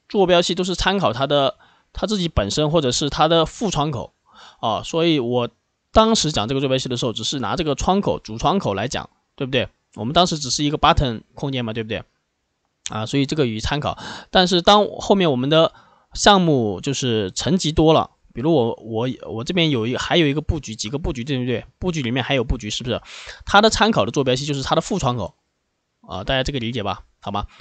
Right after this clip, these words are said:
这是一个通用的东西，我这边再提一下，昨天没有讲那么细，今天再补一下。然后的话，这个尺寸，我上面也标有了通用，是不是啊？啊，尺寸，我前面是写的 <laughs> 大小，我后面改一下，因为是 size 嘛，我还是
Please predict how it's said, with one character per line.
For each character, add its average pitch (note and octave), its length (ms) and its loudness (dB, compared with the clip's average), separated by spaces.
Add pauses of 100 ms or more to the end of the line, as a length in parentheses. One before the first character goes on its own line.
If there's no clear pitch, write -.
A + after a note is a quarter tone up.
这 - 80 -10
是 D#3+ 80 -4
一 - 20 -6
个 D#3+ 60 -2
通 F#3 160 -2
用 F3 100 0
的 C3+ 60 0
东 A2+ 140 -4
西， A2 180 -6 (300)
我 G2 100 -10
这 C3+ 80 -8
边 C#3 100 -4
再 C#3 100 0
提 - 120 -4
一 A2+ 60 -2
下， G#2+ 120 -2
昨 A#2 160 -6
天 D#3 220 -2
没 C#3 80 -2
有 C#3+ 140 0
讲 G2 320 -8 (160)
那 C3 180 -12
么 C3 80 -6
细， - 400 -6
今 - 100 -16
天 C3+ 120 -8
再 C#3 80 -2
补 C3 200 -12
一 C3 40 -12
下。 - 180 -6 (880)
然 B2+ 160 0
后 G3 160 6
的 D#3+ 100 6
话， D3 180 4
这 F3 100 -2
个 F3 80 2
尺 - 320 0
寸， F3+ 260 2 (140)
我 A#2 160 -6
上 F#3+ 140 2
面 E3 160 2
也 C3+ 120 0
标 E3 220 4
有 B2 120 2
了 G#2 100 -4
通 D#3 200 -4
用， D3 100 -2
是 B2 100 -6
不 A2+ 60 -6
是 A2+ 80 -2
啊？ D#2+ 140 -4 (420)
啊， A#2 120 -6
尺 - 180 -6
寸， D3 280 -4
我 A2+ 160 -10 (100)
前 - 200 -8
面 E3+ 120 0
是 E3 160 -2
写 A2 200 -6
的 A2 120 -6 (220)
<laughs> D#3+ 180 2
大 - 160 4
小， - 360 -8
我 C3 80 -10
后 D3 80 -4
面 C#3+ 100 -4
改 E2 200 -8
一 - 20 -8
下， G#2+ 260 -6
因 D3 100 -8
为 D3 60 -2
是 C3+ 100 -6
size B2 360 2
嘛， F2+ 140 -10 (240)
我 - 60 -12
还 A2+ 120 -6
是 D3+ 100 -8